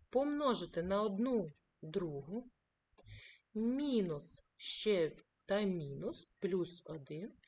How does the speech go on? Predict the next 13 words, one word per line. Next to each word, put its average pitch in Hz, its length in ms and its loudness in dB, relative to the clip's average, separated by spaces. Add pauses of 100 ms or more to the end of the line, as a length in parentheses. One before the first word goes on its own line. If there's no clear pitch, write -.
(640)
дорівнює 277 420 -4
чотири. - 500 -8 (560)
Тоді 156 440 -2 (800)
це 311 480 -2
дорівнює, 160 580 -2 (1200)
е, 165 320 -6 (180)
чотири 269 480 4
та 196 120 4
два 165 300 0
скоротимо. 202 720 0 (920)
Отже, 160 460 -2 (240)
чотири, 185 680 -2 (1300)
один 196 520 2